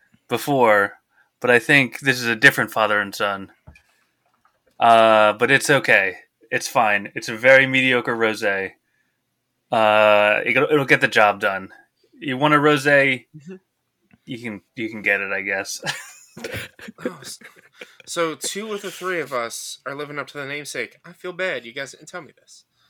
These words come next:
Speaker 1: <laughs>
Speaker 2: Uh, I, uh, am drinking Noble Vines Collection Limited Edition four four six Monterey Chardonnay twenty nineteen.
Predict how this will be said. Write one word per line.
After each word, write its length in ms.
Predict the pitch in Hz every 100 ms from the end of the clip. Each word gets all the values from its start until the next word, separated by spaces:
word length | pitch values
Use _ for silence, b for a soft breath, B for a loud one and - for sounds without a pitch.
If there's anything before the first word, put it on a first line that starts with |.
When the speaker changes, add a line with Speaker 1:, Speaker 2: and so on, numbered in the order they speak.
| _ -
Speaker 1:
<laughs> 380 | 143 160 151 143 _ _ _ _ _ -
Speaker 2:
Uh, 540 | 127 120 113 113 113 - _
I, 420 | 202 226 151 151 170 _ _ _ _ _
uh, 200 | 127 123 135
am 120 | 135
drinking 500 | 135 120 113 110 110 _ _ _ _ _ _ _ _
Noble 300 | 160 208 185
Vines 840 | 143 131 123 120 117 - - - _ _ _ _ _
Collection 720 | 139 117 113 - 123 117 110
Limited 380 | - 143 170 156
Edition 460 | 120 123 110 117 104
four 260 | - 151
four 300 | 147 127 113
six 420 | - 104 92 - -
Monterey 480 | 135 165 147 120 113
Chardonnay 580 | - 117 104 98 98 92
twenty 300 | _ 147 135
nineteen. 560 | 107 107 _ 120 95